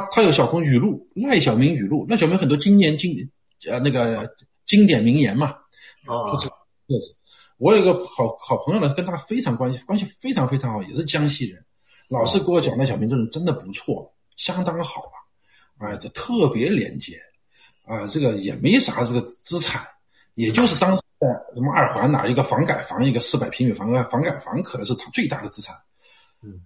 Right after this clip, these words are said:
Speaker 1: 哎呀，我当时跟他笑一笑，我说：“那你真是，”嗯，他，他自认他是赖小民好朋友，我说：“那你就，嗯，太小看人家赖小民了。” <laughs> 哎，这太有意思了。然后我在想说这个是说什么呢？就是说讲那个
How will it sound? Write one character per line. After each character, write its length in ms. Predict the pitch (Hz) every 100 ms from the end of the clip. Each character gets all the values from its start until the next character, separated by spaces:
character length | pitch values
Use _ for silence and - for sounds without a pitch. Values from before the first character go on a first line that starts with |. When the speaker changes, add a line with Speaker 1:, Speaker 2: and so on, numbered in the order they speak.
| -
Speaker 1:
哎 100 | 101
呀， 160 | 95 -
我 60 |
当 140 | - 180
时 340 | 160 - -
跟 100 | 156
他 60 | 151
笑 240 | - 175
一 60 | 113
笑， 140 | 117
我 60 | 98
说 140 | 117 139
：“那 100 | -
你 140 | 113
真 180 | 101 127
是，” 220 | 131 123 - - - - - - -
嗯， 180 | 131 123 - -
他， 100 | - 226 -
他 120 | 226
自 160 | 220 208
认 100 | 170
他 80 |
是 80 | 180
赖 100 | 185
小 80 | 151
民 100 | 127
好 160 | - -
朋 200 | - 107
友， 100 | 113
我 100 | 95
说 120 | 123
：“那 140 | 156
你 100 | 110 95
就， 120 | 110 98 - _ _ _
嗯， 100 | 90 101 - -
太 140 | - 127
小 140 | -
看 220 | - -
人 160 | 113 123
家 80 | 131
赖 80 |
小 160 | - 127
民 180 | 135 104
了。” 180 | - 101 -
<laughs> 1300 | - - 120 - 113 - - 156 - 117 - - - _ _ - 523 349 - - - - - - -
哎， 180 | 120 107
这 80 | 139
太 160 | -
有 100 | 123
意 80 | 101
思 160 | 113 101
了。 160 | 101 - - _ -
然 240 | 151 131
后 140 | 220
我 100 | 143
在 80 | 190
想 220 | 233 123
说 180 | - 185
这 80 | 196
个 80 | 190
是 100 | 190
说 140 | 156
什 120 | 156 90
么 80 |
呢？ 100 | 98
就 100 | 101
是 80 | 131
说 140 | 127 127
讲 180 | 117 104
那 80 | 117
个 200 | 107